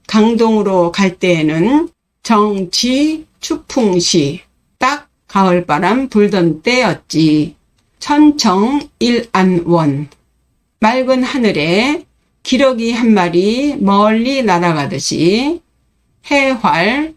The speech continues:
고범지, 광활한 바다에 한 척 돛담배 여유롭게 흘러가듯이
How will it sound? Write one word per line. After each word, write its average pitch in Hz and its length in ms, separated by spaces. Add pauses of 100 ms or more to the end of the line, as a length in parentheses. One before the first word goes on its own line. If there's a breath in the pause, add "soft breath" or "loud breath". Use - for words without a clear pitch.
고범지, 170 1160 (500)
광활한 220 600
바다에 185 720 (360)
한 277 300
척 277 220 (180)
돛담배 214 1000 (440)
여유롭게 247 800
흘러가듯이 170 1200